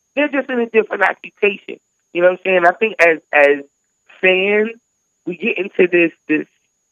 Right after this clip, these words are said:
miscu-, or this preconceived notion that once you become an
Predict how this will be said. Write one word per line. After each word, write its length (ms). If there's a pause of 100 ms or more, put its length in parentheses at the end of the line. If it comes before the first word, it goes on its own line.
miscu-, 600
or 140
this 140 (120)
preconceived 680
notion 420
that 160
once 260
you 120
become 400
an 80